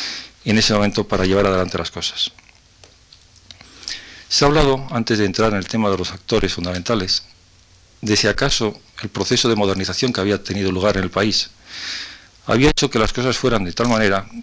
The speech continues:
que no podía haber otro régimen político que la democracia para encajar con un capitalismo avanzado,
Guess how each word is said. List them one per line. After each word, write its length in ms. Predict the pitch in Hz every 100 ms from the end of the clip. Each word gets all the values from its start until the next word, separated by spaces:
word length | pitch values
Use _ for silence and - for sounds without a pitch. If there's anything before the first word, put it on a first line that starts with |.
| - - - - - - _
que 200 | - -
no 140 | 113 143
podía 340 | 131 123 117
haber 200 | 110 110
otro 280 | - 123 110
régimen 280 | 107 110 98
político 420 | 98 107 101 92
que 80 | -
la 100 | 90
democracia 580 | 90 87 131 - 87 90 - -
para 220 | 90 90
encajar 500 | 87 90 - 117 - - - - - - - - -
con 140 | 95
un 60 | 101
capitalismo 480 | 95 98 98 101 95
avanzado, 500 | 90 87 120 90